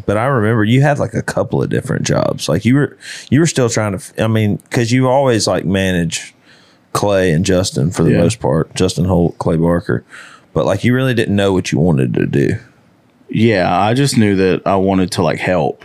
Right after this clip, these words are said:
Speaker 1: Yeah.
Speaker 2: But, you know, at the time, I was making fifteen percent of what Clay made.
Speaker 1: Yeah.
Speaker 2: And Clay was making nothing.
Speaker 1: Yeah.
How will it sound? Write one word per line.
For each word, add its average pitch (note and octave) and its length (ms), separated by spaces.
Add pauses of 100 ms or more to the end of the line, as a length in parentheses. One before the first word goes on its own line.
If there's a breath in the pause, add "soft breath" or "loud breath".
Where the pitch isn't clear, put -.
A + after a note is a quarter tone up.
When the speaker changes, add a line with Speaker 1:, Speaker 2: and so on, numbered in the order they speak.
(140)
Speaker 1:
Yeah. E2 280 (420 loud breath)
Speaker 2:
But, A2 500 (760 soft breath)
you A#2+ 80
know, A2 180
at A2 160
the A2+ 80
time, A2+ 600
I G2 100
was A2+ 160
making G#2+ 360
fifteen G#2+ 440
percent G#2+ 500
of G2 120
what - 240
Clay G#2 280
made. - 400
Speaker 1:
Yeah. F#2 280 (160)
Speaker 2:
And G#2+ 120
Clay A#2 360
was G2+ 160
making F#2+ 400
nothing. - 440 (140)
Speaker 1:
Yeah. E2+ 300